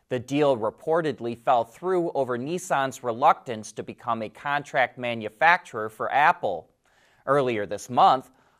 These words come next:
Hyundai also backed out of a potential deal with Apple over the same concerns. It's clear that Apple doesn't want to build the vehicle on its own, but it likely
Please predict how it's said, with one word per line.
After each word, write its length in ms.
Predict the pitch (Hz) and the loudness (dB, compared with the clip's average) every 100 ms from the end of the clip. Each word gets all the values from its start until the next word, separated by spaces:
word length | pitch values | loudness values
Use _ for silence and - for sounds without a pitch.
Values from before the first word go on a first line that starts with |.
| _ | _
Hyundai 360 | 165 170 170 170 | -4 0 -2 2
also 420 | 196 233 262 - 120 | 4 6 4 0 0
backed 400 | 120 113 113 131 | 2 2 2 2
out 180 | 117 | 2
of 120 | 113 110 | 2 -6
a 60 | |
potential 520 | - - 120 120 113 | -14 -12 -8 -8 -8
deal 260 | 98 117 113 | -10 -6 -4
with 160 | 104 - | -4 -2
Apple 480 | 101 107 160 185 - | 0 0 -2 -6 -2
over 240 | 190 185 | 0 0
the 120 | 180 185 | -4 -6
same 360 | - 220 226 | -2 -2 -2
concerns. 920 | 220 185 170 226 254 202 98 101 - - _ _ _ _ _ | -6 -8 -6 -4 -2 -2 -6 -10 -12 -14 _ _ _ _ _
It's 160 | 131 131 | -6 -6
clear 420 | - - 240 247 | -6 -2 2 4
that 180 | 151 117 | 6 4
Apple 500 | 156 156 170 127 127 - | 4 4 4 0 -4 -4
doesn't 360 | 120 175 151 139 | 4 4 4 -2
want 280 | 139 135 131 | -2 -2 -2
to 80 | |
build 320 | 135 202 247 220 | -2 4 4 4
the 80 | |
vehicle 440 | 131 117 117 - 123 | -2 -2 -2 0 4
on 160 | 110 | 4
its 160 | 104 - | 2 0
own, 320 | 110 117 190 - _ _ _ - | 2 2 -2 -8 _ _ _ -2
but 120 | 196 | 0
it 120 | 202 | 0
likely 640 | 165 214 269 - 156 170 | 4 4 4 2 -4 -4